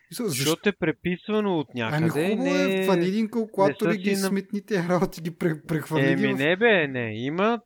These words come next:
Speaker 2: има превод.
Speaker 1: Еми, и-,
Speaker 2: Мисъл,
Speaker 1: един-,
Speaker 2: много често се вижда,
Speaker 1: единственият превод,
Speaker 2: има
Speaker 1: който
Speaker 2: превод.
Speaker 1: аз виждам сега тук, нали? А, значи, чакай сега. Оперативната печалба за последните три месеца нараства шейсет и четири процента. Това е за Samsung говорим, само да напомня пак.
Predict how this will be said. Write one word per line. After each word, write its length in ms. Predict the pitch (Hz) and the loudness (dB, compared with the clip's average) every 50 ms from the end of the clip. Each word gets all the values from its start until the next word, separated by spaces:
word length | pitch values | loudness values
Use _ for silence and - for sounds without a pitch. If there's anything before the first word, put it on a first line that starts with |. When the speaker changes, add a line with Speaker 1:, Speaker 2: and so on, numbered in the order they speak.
| _ - | _ -10
Speaker 2:
има 280 | 139 143 160 180 - | -8 -6 -6 -6 -6
превод. 300 | - 131 117 107 98 92 _ _ - - - _ - | -4 -4 -4 -4 -6 -8 _ _ -20 -20 -16 _ 0
Speaker 1:
Еми, 200 | 170 180 202 220 | 0 2 2 0
и-, 320 | 202 - 226 226 233 233 - - | -2 -6 -10 -12 -12 -12 -12 -12
Speaker 2:
Мисъл, 340 | 123 - - 151 147 135 123 | -10 -6 -2 -2 -2 -2 -4
Speaker 1:
един-, 80 | 135 143 | -4 0
Speaker 2:
много 220 | 139 156 202 - - | 2 2 2 2 2
често 360 | - - 185 190 - - 202 | 2 2 0 0 -2 -4 -10
се 180 | - - 180 160 | -8 -8 -8 -8
вижда, 140 | 160 151 156 | -8 -6 -4
Speaker 1:
единственият 420 | 165 190 202 147 - 247 208 165 | -4 -2 -2 -2 0 0 -2 0
превод, 220 | 151 180 185 185 - | 0 0 0 0 0
Speaker 2:
има 60 | - | 0
Speaker 1:
който 200 | 175 165 - - | -2 -2 -2 -2
Speaker 2:
превод. 120 | 147 139 | -2 -2
Speaker 1:
аз 120 | 139 120 117 | -4 -4 -8
виждам 280 | 120 117 110 123 120 | -10 -10 -10 -10 -10
сега 280 | - - 123 120 120 117 | -12 -12 -14 -14 -14 -14
тук, 240 | - - - - 123 | -14 -18 -18 -14 -12
нали? 340 | 113 113 135 185 233 240 - - - - - - _ _ _ | -10 -8 -6 -6 -6 -8 -10 -14 -20 -20 -20 -20 _ _ _
А, 80 | 139 147 170 180 185 185 185 190 190 190 190 190 190 185 | -8 -4 -2 0 0 0 -2 -2 -4 -4 -4 -6 -8 -8
значи, 360 | 185 170 160 135 - - - | -10 -10 -10 -12 -14 -16 -14
чакай 240 | - 151 143 - - | -10 -10 -10 -10 -12
сега. 340 | - - - 120 117 117 117 127 127 | -16 -16 -14 -14 -14 -14 -14 -14 -14
Оперативната 600 | 127 - - 135 123 123 - 190 226 240 - 226 | -14 -10 -8 -8 -6 -6 -4 -4 -4 -4 -4 -6
печалба 520 | - - - - - - 143 147 160 196 | -8 -8 -8 -6 -4 -2 -2 -2 -2 -2
за 120 | 185 180 - | -4 -6 -8
последните 360 | - - - 160 160 156 151 | -8 -6 -4 -4 -4 -4 -8
три 200 | - - 139 143 | -8 -6 -4 -4
месеца 680 | 135 131 127 127 123 - - - - 131 151 180 208 233 _ _ _ - - _ _ - | -2 -2 -4 -4 -6 -8 -12 -10 -8 -8 -6 -6 -8 -10 _ _ _ -20 -20 _ _ -6
нараства 360 | 135 135 143 165 165 - 196 | -4 -2 -2 -2 -2 -4 -6
шейсет 300 | - - 139 - - 151 | -6 -6 -6 -4 -4 -4
и 40 | 147 | -4
четири 260 | - 156 147 - 143 | -4 -4 -6 -8 -10
процента. 380 | - - 127 117 - 131 110 - | -12 -12 -14 -12 -10 -10 -10 -8
Това 140 | - 147 151 | -6 -6 -6
е 40 | |
за 80 | 147 147 | -6 -6
Samsung 380 | - - 147 139 - - 131 117 | -6 -8 -8 -8 -8 -10 -10 -12
говорим, 400 | 113 110 107 110 110 117 120 120 | -12 -14 -14 -12 -10 -10 -10 -10
само 200 | - 123 117 110 | -12 -12 -14 -14
да 80 | 101 104 | -14 -16
напомня 360 | 107 - - 117 113 110 104 - | -18 -18 -16 -16 -16 -16 -14 -12
пак. 200 | 170 196 - | -12 -12 -12